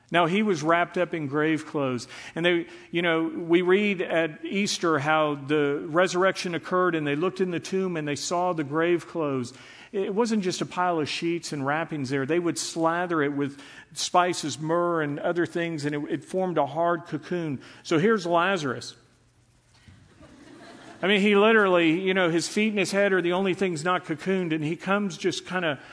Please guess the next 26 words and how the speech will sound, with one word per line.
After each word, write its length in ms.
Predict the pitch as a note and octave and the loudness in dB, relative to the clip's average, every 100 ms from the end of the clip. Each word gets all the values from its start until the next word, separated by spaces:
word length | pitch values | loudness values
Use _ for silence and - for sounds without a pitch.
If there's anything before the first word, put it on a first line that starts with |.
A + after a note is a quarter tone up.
| - - - B4 | -20 -20 -20 -4
out 340 | F#3+ G3 G#3 - | 2 4 2 2
of 200 | F3+ E3 | 0 0
the 80 | |
grave. 760 | D#3 D3+ E3+ F#3 F3 C3+ - - - _ _ _ _ _ _ _ _ _ _ _ _ _ _ _ _ _ _ _ _ _ | -2 0 0 0 0 -2 -6 -18 -20 _ _ _ _ _ _ _ _ _ _ _ _ _ _ _ _ _ _ _ _ _
This 180 | - - | -8 -6
guy 260 | G3 F#3 G3 | -4 -4 -2
who 140 | F3+ | -2
was 220 | D#3 C3 | -2 -4
dead 520 | B2+ A#2+ F3+ G#3 G3+ | -8 -4 -2 0 -4
is 260 | D#4 F4 C#3 | -4 -6 -4
alive. 1000 | C3+ C3 C3 E3 A3+ A#3+ F#3+ B2+ - - _ _ _ _ _ _ _ _ _ _ _ _ _ _ _ _ - | -4 -4 -6 -8 -6 -6 -6 -10 -16 -20 _ _ _ _ _ _ _ _ _ _ _ _ _ _ _ _ -8
And 100 | D3+ | -2
Jesus 460 | G3+ A3+ A3 - | 0 4 4 4
says 280 | - A3+ - | 2 2 2
to 100 | G3+ | -2
the 80 | E3 | -2
crowd, 400 | - F#3 G3+ G3+ | -2 -2 0 0
"Unbind 800 | F#3+ G3 D3 - E3 G#3+ D4 C4+ | -2 -2 -2 -2 0 2 2 2
him, 280 | F3 C#3+ B2 | 2 -2 0
let 200 | D#3+ A#3+ | 0 2
him 120 | B3+ | 0
go, 200 | F3 A3 | 0 0
cut 300 | G#3+ - B3+ | -2 -6 -6
the 80 | A#3 | -4
dude 360 | F3+ G#3+ G#3 - | -4 -2 -2 -6
out. 600 | F#3 A3 A3+ F#3 - - | -8 -8 -8 -10 -14 -20